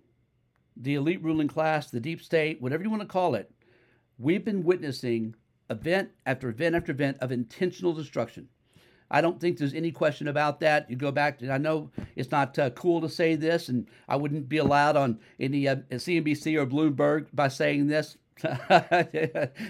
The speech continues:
that's a, I think it's a feather in my cap personally. Um, but from the pandemic on, all of these events that have happened have been negative. They've been horrible decisions,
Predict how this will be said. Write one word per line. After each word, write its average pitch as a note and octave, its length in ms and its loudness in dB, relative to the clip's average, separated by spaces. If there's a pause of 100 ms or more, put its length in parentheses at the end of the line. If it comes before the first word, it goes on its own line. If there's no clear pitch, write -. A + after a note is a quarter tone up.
(120)
that's D3 320 0
a, D#3 180 -4
I D3+ 240 0
think D#3+ 160 0
it's D3+ 140 -4
a C#3+ 40 -4
feather D3+ 220 0
in C3+ 80 0
my C3 100 2
cap C#3 300 0
personally. F3+ 480 2 (640)
Um, C#3 600 0 (340)
but F3 300 6 (1400)
from E3+ 180 0
the D#3+ 80 0
pandemic G3+ 560 -2
on, E3 300 0 (480)
all F#3+ 320 6
of F#3+ 80 0
these F#3 180 -6
events D#3+ 240 0
that D#3+ 80 -2
have C3 80 -6
happened C#3+ 420 0
have A#2+ 160 -2
been B2 380 0 (160)
negative. C3 560 -2 (580)
They've D3 160 -2
been C3 180 -2
horrible F3+ 500 0
decisions, B2+ 600 -6